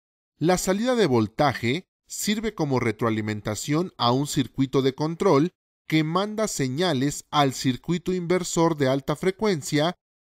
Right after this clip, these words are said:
para regular la calidad de salida del voltaje. Ahora veremos esta relación a la par con los componentes físicos. En la entrada de la corriente alterna existe un circuito de protección,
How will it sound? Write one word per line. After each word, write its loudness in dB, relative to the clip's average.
para 6
regular 2
la 0
calidad 0
de -2
salida -2
del 0
voltaje. -2
Ahora 6
veremos 0
esta 0
relación 0
a 2
la 0
par 2
con 0
los 0
componentes -4
físicos. -6
En 4
la 2
entrada 0
de 0
la 2
corriente -2
alterna 0
existe 0
un 0
circuito -2
de 2
protección, -2